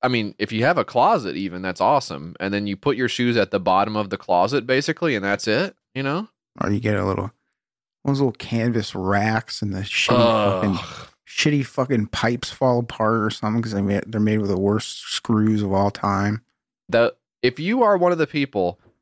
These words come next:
Speaker 1: who still has one of the canvas shoe things over your door, enjoy it while it fucking lasts because it's on its deathbed right now.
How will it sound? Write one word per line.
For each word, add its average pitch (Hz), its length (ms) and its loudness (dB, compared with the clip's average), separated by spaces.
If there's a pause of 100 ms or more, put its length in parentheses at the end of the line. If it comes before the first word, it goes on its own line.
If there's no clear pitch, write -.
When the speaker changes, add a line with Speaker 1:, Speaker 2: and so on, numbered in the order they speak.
(120)
Speaker 1:
who 131 140 4
still 151 420 0
has 143 340 2
one 123 140 -2
of 117 120 -4
the 107 100 2
canvas 127 560 -2 (240)
shoe 123 320 0
things 131 520 -2
over 113 260 2
your 110 160 4
door, 107 480 2 (500)
enjoy 113 520 2
it 156 220 2
while 104 240 4
it - 120 -2
fucking 104 420 -2
lasts 87 540 -2
because 104 720 2
it's 110 300 0
on 117 320 2
its 107 280 -2
deathbed 85 840 0 (220)
right 98 220 0
now. 85 420 -4